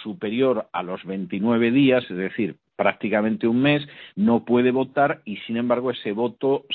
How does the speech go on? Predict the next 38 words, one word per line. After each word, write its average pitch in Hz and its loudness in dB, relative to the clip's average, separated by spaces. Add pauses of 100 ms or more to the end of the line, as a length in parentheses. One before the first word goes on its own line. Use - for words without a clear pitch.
se 98 -4
ha 107 0
emitido, 135 2
se - -10
emitió 87 -4
a 95 -2
favor 110 0
de 110 2
Biden 131 0 (120)
y 107 -6 (100)
se 113 -2
ha 110 0
registrado. 85 -10 (720)
Hay, 185 2 (120)
eh, 127 -4 (140)
otros 135 -2
mil 190 0
quinientos 147 -2
cincuenta 120 -2
y 127 0
un 135 0
votos 160 0 (180)
que 107 -10
se 104 -12
contaron 107 -2 (180)
en 139 0
exceso - -8 (680)
y 165 2
luego 208 2
hay 147 -2
otros 117 -4 (120)
tres 120 -6
mil 165 -2
quinientos 147 -2
ochenta 107 -2
y 110 2
siete 143 2
votos 151 0